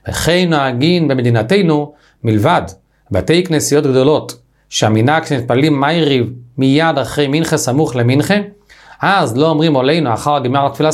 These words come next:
מנחה, כי עלינו שיאמרו אחרי תפילת מעריב עולה גם על מנחה. בנוסח של עלינו יש כמה נוסחאות,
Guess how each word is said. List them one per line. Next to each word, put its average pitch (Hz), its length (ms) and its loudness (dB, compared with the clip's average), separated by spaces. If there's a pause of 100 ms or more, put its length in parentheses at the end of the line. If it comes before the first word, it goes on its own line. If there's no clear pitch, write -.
מנחה, 185 340 -2 (360)
כי 147 160 0
עלינו 151 500 0
שיאמרו 131 500 0
אחרי 160 260 -2
תפילת 175 340 -2
מעריב 190 380 0 (360)
עולה 165 360 2
גם 156 280 0
על 156 100 0
מנחה. 123 300 -2 (1300)
בנוסח 147 640 0
של 120 420 0
עלינו 156 400 2
יש 120 120 -2
כמה 165 280 -2
נוסחאות, 147 680 -2